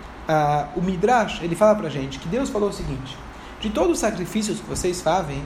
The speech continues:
se vocês fazem, o que é mais querido pra mim é o Ktoret." Porque todo sacrifício, ele tá ligado com algum tipo de pecado. A pessoa pecou,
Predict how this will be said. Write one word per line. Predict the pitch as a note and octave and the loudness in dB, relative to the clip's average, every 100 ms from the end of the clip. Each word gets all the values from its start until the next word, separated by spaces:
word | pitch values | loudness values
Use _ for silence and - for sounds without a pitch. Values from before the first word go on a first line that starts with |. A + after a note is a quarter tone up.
| - | -8
se | - C#3 | -8 -8
vocês | C#3 B2+ D#3+ D#3 | -8 -2 -2 0
fazem, | F3 G3 E3 D#3+ - - | 2 4 2 -4 -8 -8
o | D3+ | -4
que | F3+ | -2
é | |
mais | E3+ G#3 C#4 - | -2 -2 -2 -2
querido | - F3+ A3 G#3 | 0 0 -2 -2
pra | F3 | -2
mim | G3+ G#3+ F#3 - | -2 -2 -4 -2
é | |
o | D#3+ | -4
Ktoret." | - D3 C3 B2 - - - - - - - | 0 0 0 -4 -10 -14 -16 -14 -14 -14 -2
Porque | G#3+ B3 | 0 0
todo | B3 D#4+ F4+ D#4+ | 0 2 2 2
sacrifício, | B3 G3 E3+ C#3 C3 - A#3+ - - | 0 -2 -4 -4 -6 -4 -6 -8 -2
ele | G3 | 0
tá | G#3+ C#4 | 2 2
ligado | B3+ F#3+ B3+ D4 B3+ | 2 4 6 4 2
com | A3+ | 0
algum | G#3 B3+ | 0 -2
tipo | B3+ A3+ | -2 -4
de | G3+ | -4
pecado. | G#3+ F#3+ E3 D3 - - - - - - - | -4 0 2 2 -4 -12 -14 -14 -14 -14 -8
A | - | 0
pessoa | G#3 A#3+ A#3 | 0 2 2
pecou, | A#3 A#3 C4+ A3+ | 2 2 2 2